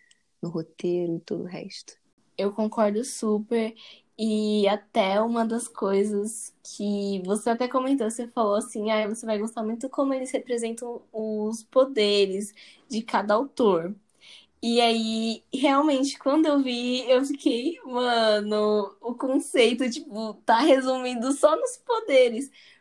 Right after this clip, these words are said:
Speaker 2: Porque quando eles usam,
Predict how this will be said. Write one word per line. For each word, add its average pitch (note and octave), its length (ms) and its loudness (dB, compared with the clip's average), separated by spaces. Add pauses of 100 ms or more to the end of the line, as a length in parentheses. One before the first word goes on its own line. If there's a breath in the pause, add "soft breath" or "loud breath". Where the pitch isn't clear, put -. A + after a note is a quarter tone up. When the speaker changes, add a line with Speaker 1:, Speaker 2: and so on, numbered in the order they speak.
(160 soft breath)
Speaker 2:
Porque A#3 1080 0 (280)
quando G#3+ 300 0
eles A#3 380 0
usam, D4 480 0